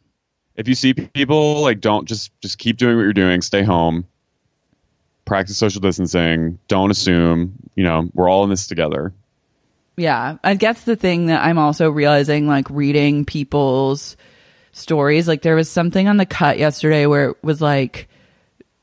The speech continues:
Speaker 2: all these people talking about having to s-, quarantine with their exes or being in
Speaker 1: Yeah.
Speaker 2: situation. And I was just like, "Oh my God, thank God that's not my life." And, like,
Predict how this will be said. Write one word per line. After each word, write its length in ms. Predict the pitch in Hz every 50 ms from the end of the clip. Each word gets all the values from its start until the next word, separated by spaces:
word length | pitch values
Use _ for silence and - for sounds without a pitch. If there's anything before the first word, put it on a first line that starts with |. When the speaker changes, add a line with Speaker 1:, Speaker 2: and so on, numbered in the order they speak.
| _ _ _ _
Speaker 2:
all 240 | - 156 151 151 156
these 240 | 151 156 160 151 -
people 840 | - - 151 143 135 - 156 156 147 147 143 143 143 147 143 - - _ _ _ _ _ _ _ _
talking 440 | - - - 160 147 139 147 156 156
about 300 | 156 156 156 151 143 143
having 420 | 147 156 147 139 135 147 151 156 151
to 120 | - 165
s-, 200 | 151 147 - - _ _ _ _ _ _ _ _ _ _ -
quarantine 560 | - - - 151 147 151 160 156 - 175 175 175
with 100 | 175 -
their 200 | 156 139 - -
exes 800 | - 123 - - - 185 185 196 214 226 247 254 254 - - - _ _ _ _ _ _ -
or 60 | - 160
being 220 | 156 156 147 151
in 80 | 151 151
Speaker 1:
Yeah. 300 | 143 - 101 95 82 78
Speaker 2:
situation. 300 | 78 - 156 147 147 139 - -
And 120 | 156 160
I 160 | 156 151 151 151
was 160 | 151 147 143
just 180 | 143 135 -
like, 240 | 165 151 143 139 - - -
"Oh 80 | 123
my 180 | 131 127 120 113
God, 260 | 117 117 120 123 -
thank 180 | - 139 143 139
God 240 | - 127 120 123 -
that's 220 | 131 135 - -
not 180 | 143 131 135 -
my 160 | 123 127 123
life." 380 | 127 127 127 127 127 131 -
And, 100 | - 143
like, 260 | 143 135 131 127 -